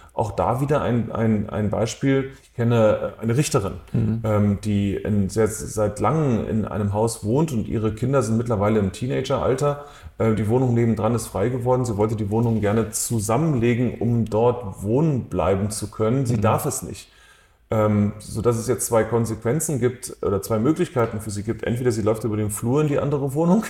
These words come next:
Speaker 2: Mhm.
Speaker 1: <laughs> über, über den Hausflur, oder sie sucht sich woanders eine größere Wohnung,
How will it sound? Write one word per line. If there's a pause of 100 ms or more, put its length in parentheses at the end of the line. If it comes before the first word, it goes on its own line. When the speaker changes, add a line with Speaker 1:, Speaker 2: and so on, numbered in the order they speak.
(120)
Speaker 2:
Mhm.
Speaker 1:
<laughs>
über,
über
den
Hausflur,
oder (200)
sie
sucht
sich
woanders
eine (360)
größere
Wohnung,